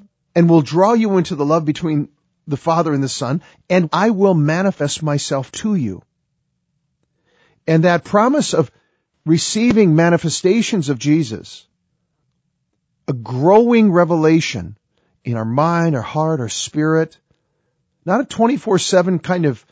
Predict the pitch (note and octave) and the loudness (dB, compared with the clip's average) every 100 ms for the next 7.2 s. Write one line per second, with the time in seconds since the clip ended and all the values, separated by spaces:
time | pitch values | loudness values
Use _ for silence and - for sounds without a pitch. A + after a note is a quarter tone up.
0 | _ - D3+ E3+ F#3 - D3 A#2+ - F3+ | _ -2 0 2 0 -2 -6 -6 -8 -8
1 | F3 C#3 D3+ D#3+ - F3+ D#3 C#3 C#3 - | -4 -2 -2 -4 0 2 2 0 -2 -2
2 | A3 G3 G3+ - _ _ _ - D3+ A3 | -2 0 -2 -6 _ _ _ -8 2 4
3 | C4 G#3+ E3+ D3 A3 G3+ - G#3 F#3+ C#3 | 4 4 2 2 2 2 -2 0 0 2
4 | C3 G3 - F#3+ C3+ A2+ - E3+ D3+ C#3+ | 0 0 2 0 0 -4 -6 -2 -2 0
5 | D3 C3+ E3+ F#3+ F#3+ E3+ - D#3 D3+ - | -2 0 -2 0 0 0 0 0 0 -2
6 | C#3+ - C3+ - - B3 D4+ A#3 C3 A2+ | -6 -4 -8 -6 -4 -2 0 -2 -4 -6
7 | G#2+ | -8